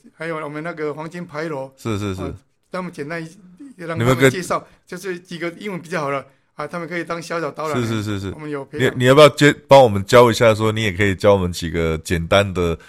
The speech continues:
Speaker 2: 呃，这个王船怎么说，或者是，呃，这个黄金牌楼怎么说？
Speaker 1: 哦，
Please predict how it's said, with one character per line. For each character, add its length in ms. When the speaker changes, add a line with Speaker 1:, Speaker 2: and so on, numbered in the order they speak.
Speaker 2:
呃， 560
这 120
个 520
王 200
船 240
怎 140
么 80
说， 320
或 120
者 100
是， 340
呃， 460
这 160
个 680
黄 320
金 180
牌 180
楼 140
怎 100
么 120
说？ 280
Speaker 1:
哦， 200